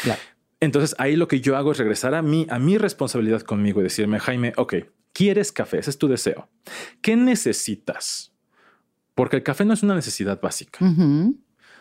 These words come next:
Speaker 2: Tal vez necesito atención de tu parte,
Speaker 1: Ujú.
Speaker 2: o tal vez tengo sed, una necesidad fisiológica, o tal vez necesito despertar. Entonces te puedo decir, "Ah, fíjate que", te comunico mi necesidad, "necesito atención de tu parte". Y pedirte el café para mí es una forma de pedirte atención.
Speaker 1: Ujú.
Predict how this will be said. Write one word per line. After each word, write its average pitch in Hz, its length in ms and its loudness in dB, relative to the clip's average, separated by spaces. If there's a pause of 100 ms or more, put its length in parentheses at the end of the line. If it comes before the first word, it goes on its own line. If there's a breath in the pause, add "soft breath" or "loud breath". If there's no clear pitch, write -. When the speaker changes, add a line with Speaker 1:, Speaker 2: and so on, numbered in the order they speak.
(160 soft breath)
Speaker 2:
Tal 151 120 2
vez 180 100 2
necesito 151 360 0
atención 139 340 0
de 135 40 0
tu - 140 -6
parte, - 420 -4 (220)
Speaker 1:
Ujú. 170 180 -6
Speaker 2:
o 185 60 4
tal 127 100 2
vez 127 80 0
tengo 104 200 -2
sed, 113 240 -2 (640)
una 107 120 0
necesidad 98 240 -2
fisiológica, - 540 -6 (380 loud breath)
o 123 80 -2
tal 143 100 2
vez 160 100 4
necesito 135 340 0
despertar. - 680 -4 (680)
Entonces 113 200 -2
te 139 80 2
puedo - 160 0
decir, 127 240 -2
"Ah, 190 180 -2
fíjate 185 380 0
que", 151 160 0
te - 220 -8
comunico 101 360 -2
mi 110 60 0
necesidad, 92 460 -2 (340 loud breath)
"necesito 131 320 0
atención 139 320 -2
de 131 80 0
tu 123 140 -4
parte". - 360 -4 (720)
Y 135 160 4
pedirte 127 420 0
el 127 60 -2
café 123 220 -2
para 117 160 0
mí 120 60 0
es - 20 0
una 117 100 -2
forma 113 180 0
de 110 60 -4
pedirte 110 200 -4
atención. 101 440 -2
Speaker 1:
Ujú. 214 280 6